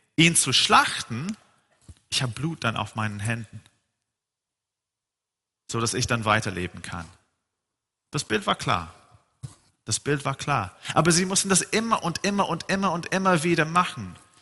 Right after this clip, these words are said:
Und der Hohepriester einmal am Jahr, immer und immer und immer wieder. Und vielleicht kam jemand in den Sinn die Frage, "Wie kann ich endlich dieses Blut, Blut weg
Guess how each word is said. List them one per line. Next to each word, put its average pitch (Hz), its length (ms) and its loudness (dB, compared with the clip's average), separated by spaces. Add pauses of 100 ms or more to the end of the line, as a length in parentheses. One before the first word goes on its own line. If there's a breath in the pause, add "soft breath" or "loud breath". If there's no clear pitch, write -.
Und 156 120 0
der 175 120 8
Hohepriester 208 600 4
einmal 196 320 6
am 190 140 2
Jahr, 196 240 6
immer 202 300 4
und 170 160 -4
immer 196 220 0
und 156 200 -4
immer 180 280 0
wieder. 196 280 6 (180 loud breath)
Und 156 140 -2 (220)
vielleicht 160 360 2
kam 190 260 2
jemand 175 300 2
in 160 120 0
den 151 120 0
Sinn 170 220 0
die 156 80 4
Frage, 175 420 4 (160 loud breath)
"Wie 180 240 0
kann 165 240 2
ich 151 140 0
endlich 160 400 0
dieses 131 320 -2
Blut, 123 520 -8
Blut 135 520 -4
weg 135 280 2